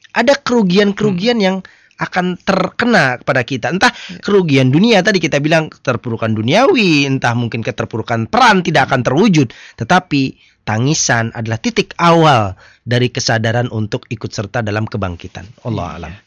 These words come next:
Speaker 2: Baik, terima kasih Pak Ustadz untuk penjelasan dan motivasinya. Ya, demikian ya kepada penanya tadi. Mudah-mudahan bisa ikut berpartisipasi dalam gerbong dakwah Ahlus
Speaker 1: Ya.
Speaker 2: Sunnah wal Jamaah. Sepertinya sudah ada yang mau bergabung, Pak Ustadz. Kita akan terima kembali penelpon kali ini.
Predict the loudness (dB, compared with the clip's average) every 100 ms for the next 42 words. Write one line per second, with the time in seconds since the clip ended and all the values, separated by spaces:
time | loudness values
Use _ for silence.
0 | _ -20 -20 -14 -4 -4 -4 -6 -6 -8
1 | -10 -10 -10 -10 -12 -10 -6 -4 -2 -4
2 | -2 -2 0 0 -2 -2 -4 -4 -4 -2
3 | -4 -6 -8 -8 -8 -6 -4 -4 -6 -8
4 | -8 -6 -8 -10 -12 -12 -12 -10 -10 -10
5 | -12 -14 -20 -20 -20 -20 _ _ -2 0
6 | 2 2 2 0 -2 -4 -6 -8 -12 _
7 | _ -8 -6 -4 -2 -2 -6 -10 -18 -12
8 | -4 -4 -4 -6 -2 -4 -4 -8 -8 -8
9 | -8 -8 -8 -8 -8 -10 -14 -14 -8 -6
10 | -6 -8 -10 -14 -10 -2 -2 -2 -8 -8
11 | -10 -4 -4 -4 -4 -4 -6 -6 -8 -10
12 | -14 -18 -20 -20 _ -12 -4 -4 -2 -4
13 | -4 -4 -4 -4 -6 -6 -6 -6 -6 -6
14 | -6 -8 -10 -10 -10 -10 -10 -10 -10 -10
15 | -8 -10 -10 -14 -12 -12 -10 -10 -10 -10
16 | -10 -14